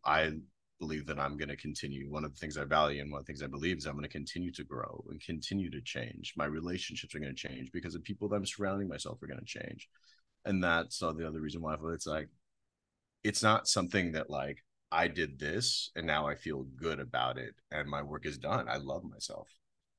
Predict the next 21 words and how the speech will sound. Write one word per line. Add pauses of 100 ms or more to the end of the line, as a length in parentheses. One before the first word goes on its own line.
(800)
Because
tomorrow
I'm
gonna
wake
up (160)
and
be
like,
"Oh,
this
other
part
came
up. (1080)
Can
I
love
that
part
too?